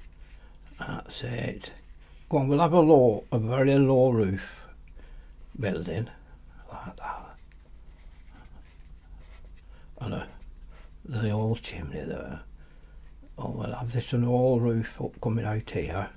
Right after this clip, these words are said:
with an old little roof there at side. And that's a little bit of a, just a couple of little, just,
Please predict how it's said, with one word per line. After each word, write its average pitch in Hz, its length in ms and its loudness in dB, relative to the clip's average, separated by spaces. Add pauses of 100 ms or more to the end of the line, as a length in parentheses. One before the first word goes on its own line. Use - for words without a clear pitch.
(760)
with 110 200 0
an 107 120 -2
old 113 560 0
little 110 280 0
roof 107 440 0 (280)
there 90 400 -6
at - 120 -10
side. 73 440 -4 (1120)
And 110 120 -10
that's - 420 -8
a - 140 -12
little 104 240 -6
bit 110 240 -6
of 107 100 -4
a, 107 140 -8 (880)
just 190 260 4
a - 60 6
couple 107 440 0
of 98 140 0
little, 110 320 0 (960)
just, - 420 -2